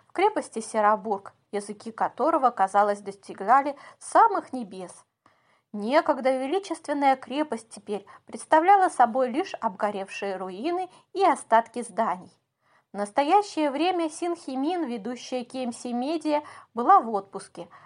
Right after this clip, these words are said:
а потому на её место была назначена другая ведущая – Юарин. Игроки, которые вошли в игру через несколько дней, стоят на площади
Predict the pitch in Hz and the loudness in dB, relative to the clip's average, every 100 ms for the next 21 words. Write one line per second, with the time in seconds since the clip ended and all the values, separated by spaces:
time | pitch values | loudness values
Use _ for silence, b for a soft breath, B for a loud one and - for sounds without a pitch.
0 | B 202 220 214 226 220 214 202 185 165 | B 0 0 2 0 0 -4 -4 -8 -10
1 | 180 180 214 370 - 403 B B - 403 | -12 -8 -4 0 2 2 B B 4 6
2 | 453 262 - 302 294 240 220 254 226 233 | 6 4 4 0 0 -4 -4 -6 -2 0
3 | 190 170 - 190 - - - - _ _ | 0 -4 -14 -16 -18 -16 -16 -16 _ _
4 | _ 202 269 302 247 190 175 - _ _ | _ -6 2 6 6 2 -10 -18 _ _
5 | _ _ _ _ _ _ _ _ _ _ | _ _ _ _ _ _ _ _ _ _
6 | 269 254 302 294 294 392 440 285 285 349 | -6 0 2 2 0 -2 0 0 0 0
7 | 320 254 247 - 339 320 247 214 311 320 | 0 4 2 2 -4 -4 -4 -2 0 0
8 | 311 254 254 285 311 311 262 254 202 226 | -2 -10 -10 -4 -6 -4 -6 -6 -6 -4
9 | 339 359 B B - - 339 415 392 294 | -4 -6 B B -18 -4 2 4 4 2
10 | 294 403 440 320 285 277 | 4 0 0 -8 -10 -12